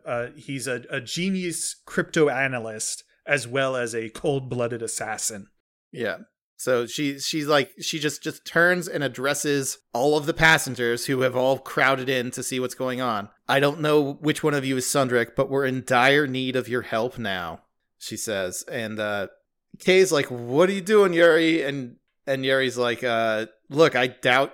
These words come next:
Speaker 2: you wanna be swallowed up by a black hole any more than we do, so why don't you help us?" Um, Marcus reacts poorly to the news that Sundrik
Speaker 1: Yeah.
Speaker 2: is here. And then Kay, uh,
Speaker 1: Yeah.
Speaker 2: Yuri explains that,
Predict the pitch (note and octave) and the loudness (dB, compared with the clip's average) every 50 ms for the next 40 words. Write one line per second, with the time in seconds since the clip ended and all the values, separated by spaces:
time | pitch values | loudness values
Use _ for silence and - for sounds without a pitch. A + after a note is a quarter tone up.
0 | - _ _ D#3+ C#3 D#3 D#3+ D3+ D3 D3 C#3+ C#3+ C3 B2 D3 C#3 - - C3 C3 | -12 _ _ -8 -4 -2 -2 0 2 2 2 2 0 0 -2 -2 -2 -2 0 2
1 | B2+ C#3 C#3 C3+ B2+ C#3 - C3+ C3+ B2+ C3 B2 A#2 A#2+ A#2+ B2 C3 - - B2 | 4 4 6 4 4 2 0 0 0 2 2 0 0 0 0 0 -2 -2 -4 -2
2 | A#2 A2 G#2+ A2 - B2 A#2+ B2 B2+ B2 B2 B2+ C3+ B2+ C#3 C#3 C#3 C3+ A#2+ A2+ | -2 -2 -4 -4 -4 -4 -4 -4 -4 -4 -2 -2 -2 -2 -2 -2 -2 -4 -6 -6
3 | A2 A2 G2+ G2 F#2+ F#2+ G2+ - - - B2 A2+ G#2 A2 G#2+ - - - - - | -6 -6 -6 -6 -8 -8 -10 -10 -8 -6 -4 -4 -4 -4 -6 -8 -12 -20 -20 -20
4 | - _ _ _ _ D3+ B2+ C3 C3 C3 - E3 C3+ C#3+ B2+ B2 - A#2+ A#2 A2+ | -20 _ _ _ _ 4 4 4 4 2 -2 0 2 2 2 2 2 0 -2 -2
5 | - - - - - - - - - - D#3 C#3+ C#3+ C#3 C3+ C3 B2 A#2 A2+ B2+ | -4 -8 -14 -20 -20 -20 -20 -20 -6 0 4 4 6 6 6 4 2 -2 -10 -14
6 | _ _ _ _ _ _ _ - C3+ C#3+ D3+ D#3 E3+ E3+ - G3+ F#3 F3+ - - | _ _ _ _ _ _ _ -6 2 6 8 8 8 6 6 2 2 2 2 -4
7 | - - - D#3 D#3+ D3+ D3 C#3 C#3 D3 D3+ D3+ - - - - - _ _ _ | -8 -6 -4 -2 0 2 2 4 4 4 2 0 -4 -10 -10 -10 -14 _ _ _
8 | _ _ _ _ _ _ - - C#3 D3+ D3+ E3 E3+ F3 G3 G#3 G#3 - _ _ | _ _ _ _ _ _ -2 2 4 6 6 6 4 2 0 -2 -4 -8 _ _
9 | _ _ _ _ - - D#3 D3+ D#3+ D#3+ E3+ F3 F3+ F3 E3+ - E3+ F3 - - | _ _ _ _ -6 -4 -2 -2 -2 -2 0 0 0 -2 0 -2 -2 -2 0 0
10 | F3 E3 E3+ E3+ F3+ D#3 B2+ A#2+ - G#3 E3+ E3 - - F#3 F3+ F3+ F#3+ G#3+ A3+ | 0 0 2 0 -2 -2 -2 -8 -2 -2 -2 -2 0 -2 0 2 2 0 0 -2
11 | - _ _ _ _ _ _ _ _ _ _ _ - C#3 C#3 D3+ D3+ C#3+ - - | -10 _ _ _ _ _ _ _ _ _ _ _ 2 2 2 2 0 -2 0 2
12 | D#3 D3+ D3 D3 D3+ D#3 C#3 C3 C#3 C#3+ C#3 B2+ D3 E3 E3+ D#3+ D3+ C3+ - - | 4 4 4 2 2 2 4 4 4 2 4 4 6 6 6 6 2 0 -2 -6
13 | - D3 C#3+ C#3+ C#3 C3 - C#3+ C3 C3 B2+ | -2 0 2 2 2 0 0 0 0 0 0